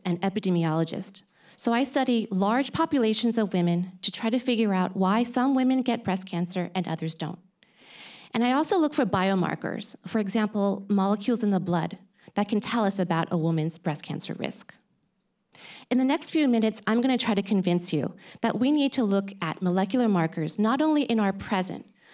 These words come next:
but also in our past, in order to guide our way towards the future, which in my view is personalized breast cancer prevention.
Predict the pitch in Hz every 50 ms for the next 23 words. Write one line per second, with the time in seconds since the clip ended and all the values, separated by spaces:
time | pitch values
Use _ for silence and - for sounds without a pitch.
0 | - - - - - - 247 262 247 - 247 - - 202 180 160 170 - - -
1 | - - 170 - 208 - - - - - - _ _ _ - - - - - 233
2 | 226 214 208 196 220 214 247 185 165 202 190 190 208 233 247 247 - 226 226 214
3 | 175 185 185 180 185 185 - 190 180 185 185 175 185 - 156 165 - - - -
4 | - - _ _ _ _ - - - - 254 - - - 214 202 208 196 208 226
5 | 208 196 180 175 170 175 180 180 - 190 175 - - - - 240 214 214 - 214
6 | 185 170 170 165 160 160 160 - - - - - 185 180 190 196 196 - 208 180
7 | 160 - - 151 151 151 - 170 156 156 151 156 156 - - - 202